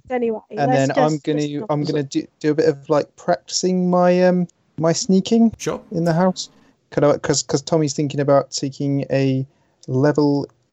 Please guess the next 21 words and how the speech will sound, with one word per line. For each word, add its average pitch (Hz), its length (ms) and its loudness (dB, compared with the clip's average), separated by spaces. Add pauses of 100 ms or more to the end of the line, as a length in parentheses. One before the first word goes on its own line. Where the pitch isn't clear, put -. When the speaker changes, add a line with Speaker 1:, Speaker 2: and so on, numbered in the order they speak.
(120)
Speaker 2:
in 143 460 2 (180)
Rogue. 127 640 2 (320)
Speaker 3:
Mm. 170 360 -16 (120)
Speaker 2:
So 120 360 -2 (560)
Speaker 3:
Um, 127 540 -6
now 170 160 -4
that 175 140 -10
you're 160 100 -2
all 123 60 0
back, 104 340 -4
obviously 101 280 -12
you 104 120 -8
all 101 80 -8
have 95 320 -14
different 104 240 -12
bits 90 180 -14
of 92 80 -16
information. 90 760 -16
I 101 80 -14
can 110 160 -14
say, 104 560 -8